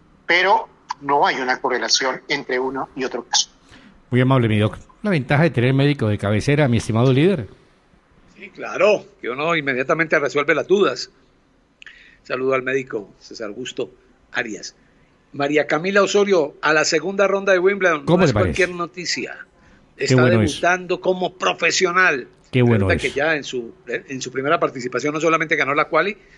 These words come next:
Speaker 3: sino que ya va a segunda ronda. Le ganó a la rusa Ana Kalinskaya. Muy bien, por, por la nieta de Rolando Serrano.
Speaker 2: Sí, señor.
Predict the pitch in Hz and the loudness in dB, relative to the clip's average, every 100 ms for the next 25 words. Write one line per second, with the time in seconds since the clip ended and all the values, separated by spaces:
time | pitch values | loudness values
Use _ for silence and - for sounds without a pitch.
0 | _ - 123 131 170 156 165 170 196 165 | _ -12 -10 -8 -6 0 2 2 0 -2
1 | 151 156 139 135 208 214 196 160 175 208 | -4 -4 -6 -6 -8 -4 -2 -2 -4 -4
2 | 160 127 - - - 123 127 139 170 160 | -4 -4 -6 -20 -12 -6 -4 -2 0 0
3 | 175 - - - 185 196 190 156 143 127 | -2 -4 -6 -2 0 0 -2 -6 -4 -4
4 | - 190 180 151 113 - - 180 135 131 | 0 0 0 -2 -4 -8 -18 -10 -8 -6
5 | 127 120 - - 247 262 240 - - 123 | -6 -8 -10 -10 -8 -6 -8 -8 -6 -4
6 | 123 151 190 151 202 240 240 214 185 - | -6 -10 -12 -6 0 0 2 2 0 -2
7 | - 160 151 151 175 175 151 127 127 113 | -4 -4 -2 -4 -4 -4 -8 -6 -8 -12
8 | - _ _ _ _ _ _ _ _ _ | -20 _ _ _ _ _ _ _ _ _
9 | - - - - _ - - 98 120 107 | -20 -20 -20 -20 _ -10 -2 2 2 2
10 | 92 | 0